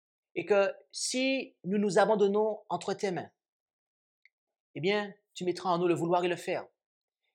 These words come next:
Et nous produirons, nous porterons du fruit pour ta gloire. Alors, donne-nous d'avoir les yeux fixés sur Jésus, qui, pendant qu'il faisait jour pour lui,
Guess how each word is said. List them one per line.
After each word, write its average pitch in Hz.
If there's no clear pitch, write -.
Et 160
nous 175
produirons, 165
nous 196
porterons 202
du 127
fruit -
pour 202
ta 156
gloire. 120
Alors, 170
donne-nous 190
d'avoir 139
les 139
yeux 131
fixés -
sur 131
Jésus, 113
qui, 208
pendant 208
qu'il 208
faisait 160
jour 139
pour 160
lui, 117